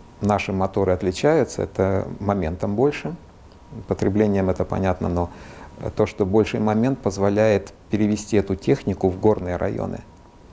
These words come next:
Если даже посмотреть по Китаю, по развитию Китая, то, э, все транспортные средства, вот эти лёгкие, ездят в плоских,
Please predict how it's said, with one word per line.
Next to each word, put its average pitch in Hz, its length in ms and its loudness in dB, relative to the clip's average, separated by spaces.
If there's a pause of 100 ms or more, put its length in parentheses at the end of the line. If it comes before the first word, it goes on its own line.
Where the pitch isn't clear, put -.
(500)
Если 98 220 0
даже 101 220 2
посмотреть 127 760 0 (360)
по 101 100 0
Китаю, 110 540 0
по 92 120 -4
развитию 92 460 -2
Китая, 90 560 0 (560)
то, 92 440 4
э, 92 360 0
все 120 480 2 (720)
транспортные 107 580 -2
средства, 165 360 -2
вот 92 140 -2
эти - 140 -6
лёгкие, 92 520 -2
ездят 123 320 2 (160)
в - 260 -12
плоских, - 540 0